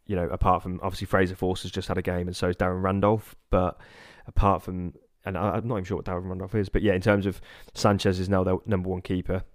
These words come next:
and he's only four point four million. So at some point that might be, you know, if you need to have a cheap, if you can't afford a four point five, four point six keeper,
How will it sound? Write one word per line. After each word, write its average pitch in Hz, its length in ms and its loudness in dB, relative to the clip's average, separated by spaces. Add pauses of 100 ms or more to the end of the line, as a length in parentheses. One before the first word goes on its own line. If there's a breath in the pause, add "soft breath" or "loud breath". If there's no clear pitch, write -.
(140)
and 98 80 -8
he's 95 180 0
only 90 180 2
four 90 200 0
point - 220 -4
four 92 180 -2
million. 92 340 0
So 92 220 -2
at - 80 -6
some 90 220 -2
point 87 180 0
that 90 140 -4
might 92 200 0
be, 90 220 -6 (400 loud breath)
you 95 100 -4
know, 87 160 0
if 95 140 -6
you 92 120 -2
need 90 340 -2 (460)
to - 120 -4
have 90 200 -2
a 92 40 -8
cheap, - 280 -8 (100)
if - 100 -6
you 104 80 -4
can't 98 200 4
afford 95 220 0
a - 20 -8
four 95 180 -6
point - 180 -6
five, 92 260 -2
four - 140 -4
point - 160 -10
six - 240 -10
keeper, 92 420 -4